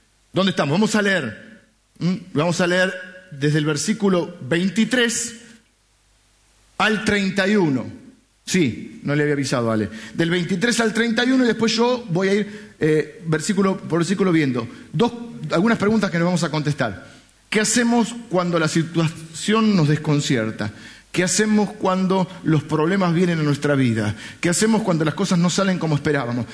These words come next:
Por ahí Pedro viene, tres mil primero, cinco mil después dijo, "Tengo una unción tremenda. Ahora falta que caiga oro del cielo y estoy,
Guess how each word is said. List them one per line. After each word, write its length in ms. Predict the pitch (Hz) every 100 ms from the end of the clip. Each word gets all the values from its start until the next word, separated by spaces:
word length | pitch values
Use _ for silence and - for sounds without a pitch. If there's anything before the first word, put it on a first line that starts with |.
| -
Por 120 | 143
ahí 80 | 170
Pedro 260 | 170 208 190
viene, 320 | 156 135 113
tres 420 | - - - 156
mil 220 | 127 180
primero, 420 | 151 160 165 127 101 -
cinco 540 | - - 170 151 -
mil 120 | 175 185
después 240 | 143 165
dijo, 120 | 139
"Tengo 220 | 143 139
una 120 | 131 120
unción 560 | 110 - 123 120 113
tremenda. 640 | 123 113 120 117 113 - - - -
Ahora 460 | 120 131 143 139 127
falta 560 | - - 147 135 131
que 120 | 131
caiga 280 | 123 143 135
oro 200 | 143 147
del 160 | 127 113
cielo 380 | - 160 160 147
y 100 | 127
estoy, 460 | - 147 139 139